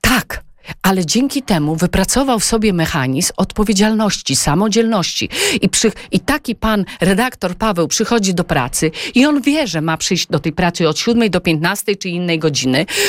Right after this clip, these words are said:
On wie, że ma zakres czynności. On wie, y, ta osoba młoda, zaczynająca, y, wchodząca na rynek pracy, ona, m, zna swoje obowiązki.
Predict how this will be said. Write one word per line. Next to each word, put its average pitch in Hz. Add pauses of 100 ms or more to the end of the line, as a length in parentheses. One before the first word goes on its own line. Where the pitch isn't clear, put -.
(100)
On 196
wie, 254
że 302
ma 247
zakres 196
czynności. 160 (200)
On 196
wie, 277 (260)
y, 170
ta 233
osoba 233
młoda, 208
zaczynająca, 165 (260)
y, 165
wchodząca 226
na 196
rynek 180
pracy, 165 (360)
ona, 220 (320)
m, -
zna 240
swoje 359
obowiązki. 330